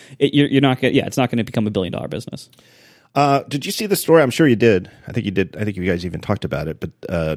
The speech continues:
Speaker 2: Bloomberg had a story a couple weeks ago, speaking of paid podcasting, that Apple is supposedly working on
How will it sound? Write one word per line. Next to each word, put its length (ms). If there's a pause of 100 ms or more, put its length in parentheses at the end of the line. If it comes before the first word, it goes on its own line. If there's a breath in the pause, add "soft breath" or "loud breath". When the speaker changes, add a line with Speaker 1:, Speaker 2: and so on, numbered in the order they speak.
(120)
Speaker 2:
Bloomberg 400
had 160
a 40
story 360
a 40
couple 260
weeks 220
ago, 220
speaking 360
of 240
paid 200
podcasting, 560
that 140
Apple 580
is 140
supposedly 640
working 600 (200)
on 400